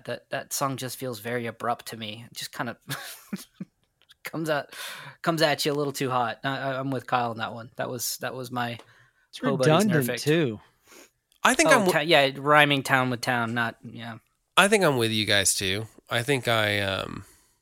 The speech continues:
Speaker 3: I think that might be the weakest song on the record. I don't think it's a, um, which is just weird. Like I said, it's not, it's not bad. It just doesn't
Speaker 1: Not
Speaker 3: feel
Speaker 1: a
Speaker 3: like
Speaker 1: bad
Speaker 3: the rest
Speaker 1: song.
Speaker 3: of the record. It's not a bad song. It just feels, um,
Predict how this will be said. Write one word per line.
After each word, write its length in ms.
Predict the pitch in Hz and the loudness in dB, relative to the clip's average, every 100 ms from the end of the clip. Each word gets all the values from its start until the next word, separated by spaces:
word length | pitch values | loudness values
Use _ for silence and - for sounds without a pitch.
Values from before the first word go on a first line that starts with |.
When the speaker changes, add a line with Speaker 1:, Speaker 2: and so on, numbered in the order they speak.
| _ _ _ _ _ _ - | _ _ _ _ _ _ -2
Speaker 3:
I 100 | 175 | 0
think 160 | 196 | 2
that 140 | 175 139 | 2 2
might 220 | 143 127 | 2 2
be 80 | 135 | -2
the 100 | 127 | -2
weakest 340 | 123 127 120 | -2 0 2
song 220 | 123 113 | 2 2
on 60 | 110 | -2
the 60 | 101 | -2
record. 380 | 101 92 101 107 - _ - | -4 -6 -10 -14 -20 _ 2
I 80 | 160 | 4
don't 160 | 170 | 4
think 200 | - 151 | 0 0
it's 220 | 139 - 123 | 0 2 2
a, 340 | 113 107 104 | 4 4 0
um, 460 | 101 92 104 - 104 _ _ _ _ _ _ _ _ _ _ _ _ _ _ _ _ - | -2 -4 -8 -12 -16 _ _ _ _ _ _ _ _ _ _ _ _ _ _ _ _ -8
which 160 | 160 | 0
is 100 | 185 | 2
just 200 | 170 196 | 2 0
weird. 420 | 147 175 202 90 95 _ _ - | 0 -2 -2 -2 -10 _ _ -6
Like 120 | 135 | -4
I 40 | |
said, 220 | 131 151 - | 0 0 0
it's 180 | 123 | 0
not, 280 | 147 151 156 - | 2 4 2 -2
it's 140 | - | -2
not 240 | 185 135 104 | 0 0 0
bad. 420 | 120 123 98 98 | 4 4 2 -2
It 80 | 120 | -4
just 220 | 123 156 | -4 0
doesn't 260 | 190 180 - | 0 0 0
Speaker 1:
Not 40 | |
Speaker 3:
feel 100 | 156 | 2
Speaker 1:
a 20 | |
Speaker 3:
like 80 | 151 165 | 4 4
Speaker 1:
bad 60 | |
Speaker 3:
the 40 | 139 | 4
rest 160 | 131 | 2
Speaker 1:
song. 80 | 131 | 0
Speaker 3:
of 40 | |
the 20 | 127 | 2
record. 380 | 127 117 110 110 _ | 0 -2 -10 -14 _
It's 120 | 147 | -4
not 100 | 185 | 0
a 60 | 170 | 4
bad 180 | 156 131 | 4 4
song. 280 | 135 107 | 2 2
It 80 | 107 | -2
just 200 | 123 131 | -4 -4
feels, 640 | - 135 131 131 123 - - _ _ _ _ _ _ _ | -2 0 0 0 0 -2 -4 _ _ _ _ _ _ _
um, 580 | - 123 120 117 113 110 | -2 0 0 -2 -4 -8